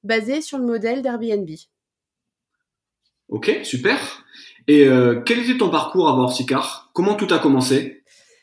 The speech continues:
Speaker 1: Alors, euh, moi, j'ai un parcours, euh, relativement classique. J'ai fait une école de commerce, je me suis spécialisée en finance.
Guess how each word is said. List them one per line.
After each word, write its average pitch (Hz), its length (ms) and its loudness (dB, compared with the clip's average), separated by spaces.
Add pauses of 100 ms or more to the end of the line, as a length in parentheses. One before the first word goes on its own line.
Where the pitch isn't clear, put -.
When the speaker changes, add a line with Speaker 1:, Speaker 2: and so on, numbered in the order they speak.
(220)
Speaker 1:
Alors, 208 420 -2
euh, 220 420 -2
moi, 254 240 -2
j'ai 294 140 -10
un 226 140 -4
parcours, 254 600 -10
euh, 220 340 -4
relativement 269 560 -4
classique. 240 720 -6
J'ai 196 140 -6
fait 202 100 -10
une 254 140 -4
école 240 260 -6
de 226 80 -4
commerce, 226 720 -6
je 233 100 -8
me 233 60 -4
suis 214 160 -8
spécialisée 240 640 -6
en 269 100 -6
finance. 208 540 -10